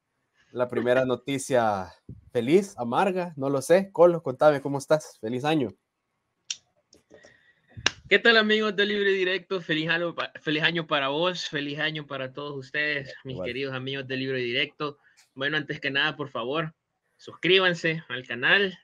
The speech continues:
Speaker 2: denle click a la campanita, vamos subiendo en suscriptores, eso nos ayuda mucho para seguir en este proyecto. Y bueno, yo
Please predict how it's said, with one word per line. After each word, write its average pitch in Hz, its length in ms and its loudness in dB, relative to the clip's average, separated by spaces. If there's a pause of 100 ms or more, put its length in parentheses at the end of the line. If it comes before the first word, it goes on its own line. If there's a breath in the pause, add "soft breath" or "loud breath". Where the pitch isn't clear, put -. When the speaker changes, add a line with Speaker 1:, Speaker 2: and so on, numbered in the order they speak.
Speaker 2:
denle 131 280 -8
click 135 220 -10
a 135 40 -4
la 127 120 -4
campanita, 160 840 2 (440)
vamos 139 400 -2
subiendo 143 560 -4
en 139 60 -4
suscriptores, 151 580 0
eso 143 160 -4
nos 139 180 -4
ayuda 135 300 2
mucho 147 680 -2
para 110 320 0
seguir 127 280 -4
en 139 120 -4
este 139 200 -4
proyecto. 190 680 0 (680 soft breath)
Y 208 100 4
bueno, 185 460 6 (760)
yo 220 600 6